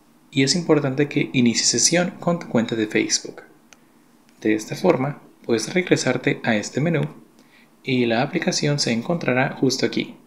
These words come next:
De la misma forma presionas aquí, encuentras tu I D de usuario y listo. Sé que debería de existir otra forma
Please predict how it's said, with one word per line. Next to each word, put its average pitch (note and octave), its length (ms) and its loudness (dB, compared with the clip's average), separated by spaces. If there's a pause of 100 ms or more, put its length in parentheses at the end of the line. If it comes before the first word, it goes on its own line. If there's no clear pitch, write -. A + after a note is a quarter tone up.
(400)
De - 60 -12
la A2 80 0
misma G#2 240 0
forma F#3+ 380 4
presionas G#2+ 480 -2
aquí, F#3+ 340 -2 (680)
encuentras A#2+ 500 -2
tu - 240 0
I B2 140 2
D A2 120 4
de G#2+ 80 2
usuario E3+ 600 2
y E3 80 0
listo. - 340 -2 (1400)
Sé - 200 -4
que F#3 100 0
debería C3 440 6
de B2 360 2
existir - 500 -2
otra B2 180 -2
forma E3 440 2